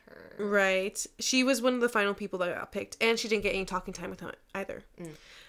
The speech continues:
Speaker 2: And then s-,
Speaker 1: I had Zoe, but
Speaker 2: Zoe,
Speaker 1: she's
Speaker 2: and
Speaker 1: out.
Speaker 2: she went home.
Speaker 1: She's gone.
Speaker 2: Yeah.
Speaker 1: So,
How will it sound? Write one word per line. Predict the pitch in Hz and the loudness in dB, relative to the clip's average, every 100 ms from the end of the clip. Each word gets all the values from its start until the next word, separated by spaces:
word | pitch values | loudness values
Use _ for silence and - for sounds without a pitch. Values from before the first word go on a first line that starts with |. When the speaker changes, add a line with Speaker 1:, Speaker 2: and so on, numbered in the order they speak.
| - | -8
Speaker 2:
And | 220 214 | -4 0
then | 220 220 214 214 - | 2 4 2 0 -6
s-, | - - - - - - - - - - - - | -6 -4 -4 -4 -6 -8 -8 -8 -10 -10 -12 -10
Speaker 1:
I | 190 | -10
had | 214 185 | -8 -6
Zoe, | 180 170 160 156 | -4 -2 -2 -4
but | 156 | 4
Speaker 2:
Zoe, | 208 220 190 147 | 6 8 6 0
Speaker 1:
she's | - 180 175 | -6 -6 -2
Speaker 2:
and | |
Speaker 1:
out. | 147 151 | 0 2
Speaker 2:
she | 220 | 2
went | 196 165 | 0 -2
home. | 180 190 175 185 - _ | -4 -6 -6 -10 -16 _
Speaker 1:
She's | - - 254 | -10 -6 -6
gone. | 220 185 180 180 175 180 | -2 -2 0 -2 -2 -4
Speaker 2:
Yeah. | 180 160 - - _ _ _ | -6 -6 -8 -14 _ _ _
Speaker 1:
So, | - - 190 180 180 180 180 180 175 175 175 170 170 170 | -20 -12 -6 -2 -2 -2 -4 -4 -4 -4 -4 -4 -4 -6